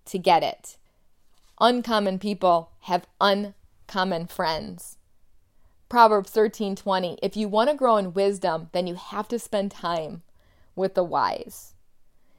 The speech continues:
How much time do you spend wi-, with wise people?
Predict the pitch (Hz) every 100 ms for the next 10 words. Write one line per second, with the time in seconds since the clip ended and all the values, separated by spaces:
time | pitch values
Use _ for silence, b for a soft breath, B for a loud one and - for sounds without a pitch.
0 | _ - 294 359 - 247 247 220 190 190
1 | - 190 180 170 165 160 - - - 196
2 | 185 170 185 226 202 175 175 - 196 180
3 | 170 139 180